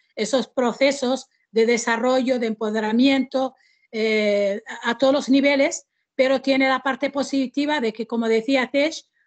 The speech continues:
pues es un pueblo pequeño, pero que tiene, eh, pues unas, eh,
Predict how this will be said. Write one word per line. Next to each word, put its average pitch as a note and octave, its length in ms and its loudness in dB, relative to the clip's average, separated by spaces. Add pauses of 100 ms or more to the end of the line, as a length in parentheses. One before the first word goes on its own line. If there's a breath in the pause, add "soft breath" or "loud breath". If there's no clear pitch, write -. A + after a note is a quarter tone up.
pues A3+ 220 0
es B3 160 0
un B3 140 0
pueblo C4 340 0
pequeño, D4 640 0 (300)
pero A#3 240 0
que A#3+ 140 0
tiene, B3+ 500 0 (280)
eh, G#3+ 340 -2
pues A#3 300 -2
unas, B3 500 0
eh, A3+ 240 -4